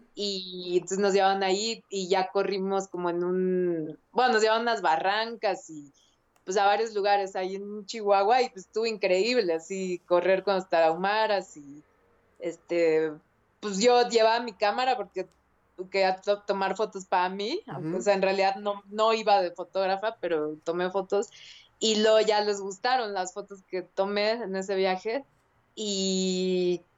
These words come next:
Speaker 1: pues, como que me empezaron a llamar para otros eventos de Nike Women y de, y de Nike Running,
Speaker 2: Ujú.
Speaker 1: y ya como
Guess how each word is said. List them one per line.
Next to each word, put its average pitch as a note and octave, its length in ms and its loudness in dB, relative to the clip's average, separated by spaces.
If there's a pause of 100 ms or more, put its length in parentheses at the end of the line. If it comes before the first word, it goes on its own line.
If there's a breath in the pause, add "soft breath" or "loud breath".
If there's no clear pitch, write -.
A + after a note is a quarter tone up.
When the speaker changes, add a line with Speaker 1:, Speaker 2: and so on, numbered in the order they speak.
Speaker 1:
pues, G#3+ 120 2
como G#3+ 200 2
que G#3+ 100 2
me G3+ 100 2
empezaron G#3+ 360 0
a A3 40 2
llamar G#3 480 0 (120)
para F#3+ 240 2
otros G3+ 340 -4
eventos G#3+ 640 0
de F#3 180 0
Nike F#3+ 360 -2
Women A3 520 -2
y F3 100 -2
de, D#3+ 640 2 (160)
y F#3 160 -4
de F3 240 2
Nike F3+ 360 0
Running, G#3+ 560 2
Speaker 2:
Ujú. D#3 360 -10 (300)
Speaker 1:
y A3 260 -2
ya D#4 300 2
como G3 960 0